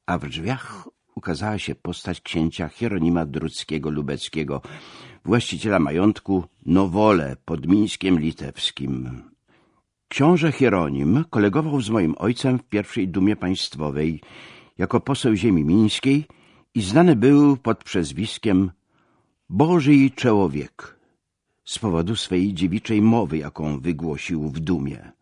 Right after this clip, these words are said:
Mowy pełnej komunałów, w której dowodził, że ziemia jest własnością niczyją, tylko Bożą.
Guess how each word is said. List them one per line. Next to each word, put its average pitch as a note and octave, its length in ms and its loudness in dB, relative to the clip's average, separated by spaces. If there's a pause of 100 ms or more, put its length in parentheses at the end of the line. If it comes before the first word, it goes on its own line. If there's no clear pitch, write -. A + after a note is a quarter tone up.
(720)
Mowy A#2 300 6
pełnej A2 440 4
komunałów, B2+ 920 4 (280)
w - 60 -20
której G#2+ 260 2
dowodził, F#2 420 -2
że D#2+ 180 -6
ziemia F#2+ 280 0
jest D2+ 220 -4
własnością F2+ 540 -4
niczyją, F2 520 2
tylko E2 360 -4
Bożą. C#2+ 580 -2